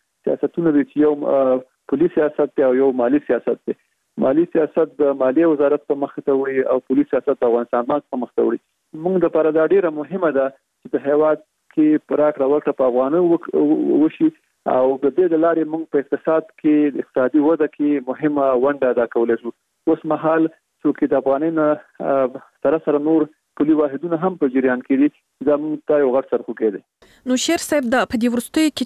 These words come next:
Speaker 2: چې په افغانیو د راکړې ورکړې لپاره یو خوځښت پیل شوی دی، آه، د افغانستان پر کچه، دې ته د خلکو غبرګون څنګه و؟ تاسو خوشحاله یاست؟ آیا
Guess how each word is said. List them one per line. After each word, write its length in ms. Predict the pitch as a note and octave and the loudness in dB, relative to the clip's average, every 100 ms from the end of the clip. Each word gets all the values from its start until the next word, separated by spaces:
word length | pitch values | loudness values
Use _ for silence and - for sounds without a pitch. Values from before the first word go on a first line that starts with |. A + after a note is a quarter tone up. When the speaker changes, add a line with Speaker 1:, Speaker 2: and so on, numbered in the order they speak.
| - | 0
Speaker 2:
چې 200 | C4 B3+ | 0 0
په 80 | A3+ | -2
افغانیو 400 | G#3 G#3+ A#3+ C4+ G#3+ | 0 2 2 2 2
د 80 | G#3+ | 0
راکړې 300 | A#3+ - G#3+ | -2 -4 -2
ورکړې 240 | A3+ - A3 G3+ | -2 -2 0 0
لپاره 320 | A#3 A3 G#3 | 0 0 0
یو 80 | G3+ | 0
خوځښت 360 | G3 G3+ A3 - | -2 -2 -4 -2
پیل 160 | G#3+ G#3 | -2 -2
شوی 200 | A3 G#3 G3+ | 0 0 0
دی، 80 | G3+ | -2
آه، 500 | - - - - A3 G#3+ | -8 -14 -4 -2 0 2
د 120 | G#3+ G#3 | 2 0
افغانستان 580 | - A3 G#3+ - C4 C4 | -2 -2 -2 0 0 0
پر 80 | A3+ - | -2 -4
کچه، 240 | - A3+ - - - | -2 -2 -4 -14 -6
دې 260 | - A#3+ F4 | 0 2 0
ته 120 | - C#4+ | 0 -2
د 80 | C4+ | -2
خلکو 300 | E4+ E4+ D#4 | -4 -2 -2
غبرګون 400 | A#3+ A#3 B3+ D#4 D4+ - - | -2 -2 2 2 2 0 -2
څنګه 240 | - E4 D4 | 0 2 2
و؟ 100 | C4+ C4+ C#4+ | 0 0 -2
تاسو 260 | C#4+ D4+ C4 | -2 -2 -2
خوشحاله 440 | B3 - C4+ D4+ D4 | -2 0 0 2 0
یاست؟ 300 | C#4 - C#4+ C#4 C4+ - | -2 -2 0 2 0 0
آیا 300 | A3 A#3 A3+ | 0 2 0